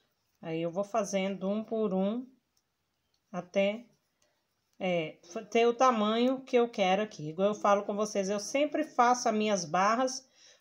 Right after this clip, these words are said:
com seis, seis, cinco centímetros, né? Que eu geralmente eu meço ela assim, coloco assim, que eu aprendi assim com a,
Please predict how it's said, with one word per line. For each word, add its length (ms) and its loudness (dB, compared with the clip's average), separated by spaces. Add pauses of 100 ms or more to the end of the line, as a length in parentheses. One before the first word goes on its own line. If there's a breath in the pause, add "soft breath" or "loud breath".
(160 soft breath)
com 420 4
seis, 1080 -2
seis, 800 0
cinco 320 -6
centímetros, 920 -4
né? 340 -2 (340 loud breath)
Que 80 4
eu 60 6
geralmente 640 2
eu 80 4
meço 520 0
ela 240 4
assim, 340 -6
coloco 460 2
assim, 340 -6
que 80 0
eu 80 8
aprendi 540 2
assim 420 0
com 140 -2
a, 340 2